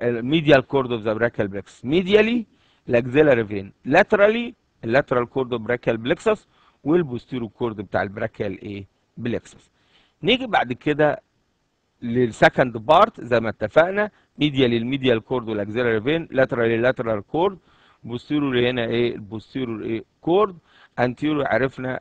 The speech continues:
بكتوراليز ميجور بكتوراليز مينور. نيجي الثيرد بارت بقى، الكوردز دي اللي هي حوالين البراكيال بلكسس قلبت برانشز،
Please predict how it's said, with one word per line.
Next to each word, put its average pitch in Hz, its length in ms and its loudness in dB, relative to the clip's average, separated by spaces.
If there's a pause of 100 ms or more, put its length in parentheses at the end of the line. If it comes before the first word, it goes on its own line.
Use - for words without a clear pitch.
بكتوراليز 120 580 -2
ميجور 117 340 -4
بكتوراليز 104 460 -4
مينور. 98 240 -12
نيجي 233 440 0
الثيرد 175 420 6
بارت 127 320 2
بقى، 82 180 -12 (1160)
الكوردز 190 640 4
دي 247 480 4 (880)
اللي 117 180 2
هي 147 240 6
حوالين 123 360 4
البراكيال 147 500 2
بلكسس 110 640 -8 (420)
قلبت 202 340 10
برانشز، 202 800 4